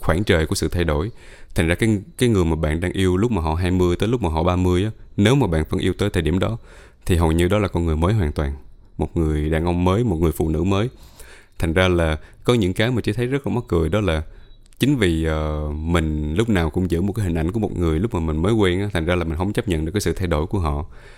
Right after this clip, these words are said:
Có thể là sự thay đổi tốt hơn hay là tệ hơn. Đôi khi là, ờ,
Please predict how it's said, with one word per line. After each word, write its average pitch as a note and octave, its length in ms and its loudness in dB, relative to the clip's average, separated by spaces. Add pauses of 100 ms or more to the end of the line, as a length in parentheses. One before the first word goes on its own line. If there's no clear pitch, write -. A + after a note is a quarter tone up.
(160)
Có C3+ 80 2
thể F#2 140 2
là G#2+ 100 2
sự F#2 120 -2
thay F2 140 -2
đổi E2+ 140 2
tốt B2+ 160 0
hơn F#2+ 220 2 (440)
hay F2+ 140 -2
là E2 80 2
tệ B2 260 -2
hơn. F#2+ 260 0
Đôi G#2+ 140 2
khi A2+ 180 2
là, F2+ 180 0 (560)
ờ, E2+ 340 0